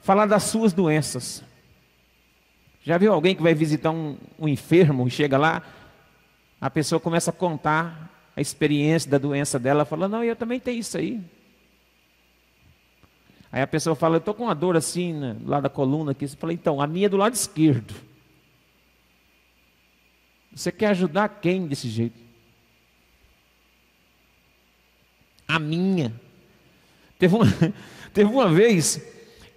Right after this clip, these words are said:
tem um pastor aí, um am-, um pastor amigo meu, que ele venceu um câncer. Deus fez um milagre na vida dele,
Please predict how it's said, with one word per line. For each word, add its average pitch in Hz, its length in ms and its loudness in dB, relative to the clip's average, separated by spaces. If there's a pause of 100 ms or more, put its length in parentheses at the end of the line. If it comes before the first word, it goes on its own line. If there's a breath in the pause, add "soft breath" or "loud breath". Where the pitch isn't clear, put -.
(840)
tem 156 100 4
um 175 400 4
pastor 180 440 2
aí, 170 100 6
um 170 120 0
am-, 160 220 -2
um 160 200 -4
pastor 160 300 0
amigo 160 260 2
meu, 160 160 2
que 185 100 0
ele 185 100 6
venceu 208 340 4
um 226 80 -2
câncer. 151 500 0 (1400)
Deus 135 540 2
fez 156 180 4
um 165 60 0
milagre 147 320 4
na 147 80 2
vida 135 240 0
dele, 175 500 0